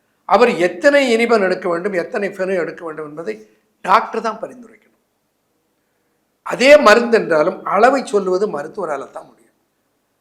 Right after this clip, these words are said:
ஒருவருக்கு இருநூறுக்கு கீழே சர்க்கரை இருக்கிறது, அப்ப நம்ம என்ன பண்ணுகிறோம்? அதற்கேற்ற அளவை கொடுக்கிறோம். அதை விட்டுவிட்டு அவர்களாக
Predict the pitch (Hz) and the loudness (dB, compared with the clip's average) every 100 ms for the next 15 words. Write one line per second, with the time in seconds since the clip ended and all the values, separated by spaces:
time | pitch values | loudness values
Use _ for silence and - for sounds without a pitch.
0 | _ 220 269 269 247 214 262 294 294 254 | _ 6 8 8 4 4 6 6 4 2
1 | 233 269 254 - 190 202 170 135 - - | -4 -2 0 2 -2 -2 -8 -10 -14 -20
2 | - _ _ _ _ _ - 202 269 262 | -20 _ _ _ _ _ -2 4 6 6
3 | 247 254 240 233 233 220 - 214 269 269 | 4 4 4 4 6 6 4 4 4 6
4 | 262 262 226 202 220 214 151 143 - - | 4 6 6 6 4 0 -8 -14 -16 -20
5 | _ _ _ _ _ _ - 226 277 269 | _ _ _ _ _ _ 2 4 4 2
6 | 269 240 - 190 196 196 - - 170 233 | 0 -2 0 2 0 -2 -14 -2 4 6
7 | 254 262 269 277 | 6 8 8 8